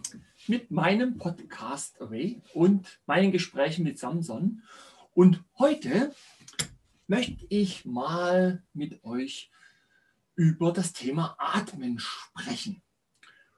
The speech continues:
Und dazu habe ich mir eine Spezialistin eingeladen, eine Atemtherapeutin. Und die wird uns dann jetzt nämlich auch gleich mal erzählen,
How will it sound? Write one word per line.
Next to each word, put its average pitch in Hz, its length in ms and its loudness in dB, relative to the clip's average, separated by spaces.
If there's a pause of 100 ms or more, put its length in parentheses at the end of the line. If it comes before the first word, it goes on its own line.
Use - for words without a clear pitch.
(460)
Und 156 680 0 (840)
dazu 220 420 -6
habe - 160 -10
ich 160 100 -12
mir 143 380 -12
eine 120 480 -10 (760)
Spezialistin 160 680 -6
eingeladen, 165 840 -8
eine 143 440 -8 (220)
Atemtherapeutin. 170 1700 -4 (540)
Und 127 200 -10 (120)
die 285 400 0 (260)
wird 185 200 -4
uns 254 240 -8
dann 196 260 0
jetzt 180 300 -8
nämlich 151 360 -10
auch - 200 -10
gleich - 300 -12
mal 123 140 -10
erzählen, 180 640 -2